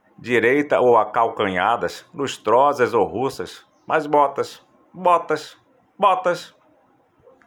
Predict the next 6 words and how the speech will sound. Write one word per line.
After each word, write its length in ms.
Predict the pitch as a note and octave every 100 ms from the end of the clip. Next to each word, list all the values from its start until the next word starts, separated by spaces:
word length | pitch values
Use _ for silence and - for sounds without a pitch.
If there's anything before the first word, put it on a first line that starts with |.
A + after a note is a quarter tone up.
| _ _ _ _ _ _ _ -
Nesse 220 | G2 -
ponto, 420 | - - G2 - - _ _ _ _ _ _ _ _ _
calaram-se 520 | A2 A2 B2 A#2 B2+
as 160 | B2 F2+
duas 320 | A2+ D3+ C3+
interlocutoras, 1000 | B2+ A2+ A#2 A2+ G#2+ - F2 E2+ -